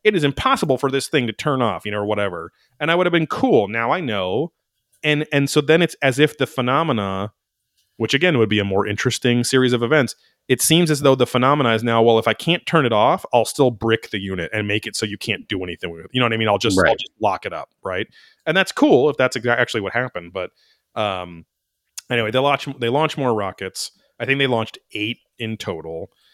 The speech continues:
Speaker 1: Uh, and the thing, and this is where they said, "This thing just keeps having problems," right, as they launch more rockets. So again, this, this whole area, which is, like, the climax of the whole fucking episode, is very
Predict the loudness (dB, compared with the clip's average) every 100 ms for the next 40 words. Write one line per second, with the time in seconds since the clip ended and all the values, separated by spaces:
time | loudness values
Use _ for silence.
0 | _ _ -4 -2 -2 -2 -4 -4 -2 -2
1 | -2 -4 0 0 2 2 0 -2 -2 0
2 | 0 -4 _ _ -4 -2 -2 -2 -2 -4
3 | -2 0 0 -2 -2 0 0 -2 -2 -2
4 | 0 -2 -4 -6 -6 -6 -6 -8 -8 -8
5 | -10 -6 -2 0 0 2 0 0 0 0
6 | 2 4 4 2 2 4 2 0 -4 -6
7 | -6 -6 -10 -10 -4 -2 0 0 -2 -2
8 | 0 2 2 0 -2 -2 -6 -6 -8 -6
9 | -6 -10 -14 _ _ _ _ _ _ 0
10 | 0 2 2 4 6